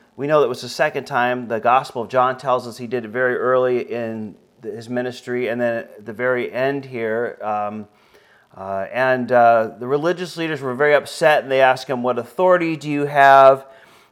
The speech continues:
And he asked them a question back. And so they were asking some direct questions.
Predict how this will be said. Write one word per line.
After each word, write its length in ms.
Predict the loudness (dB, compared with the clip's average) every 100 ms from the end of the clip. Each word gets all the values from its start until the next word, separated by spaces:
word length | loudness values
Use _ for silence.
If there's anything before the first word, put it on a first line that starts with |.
| -12
And 640 | -4 -4 -2 -4 -6 -10
he 240 | -8 0
asked 240 | 2 0 -2
them 120 | -8
a 60 | -6
question 480 | 0 0 0 -10
back. 400 | 0 2 4 0
And 140 | -8 -8
so 160 | -4
they 120 | -2 0
were 200 | 2 4
asking 420 | 4 2 -8 -6
some 440 | -4 -4 -4 -10 -8
direct 460 | -2 2 2 -2
questions. 880 | -4 0 0 0 -10 -8 -8 -10 -14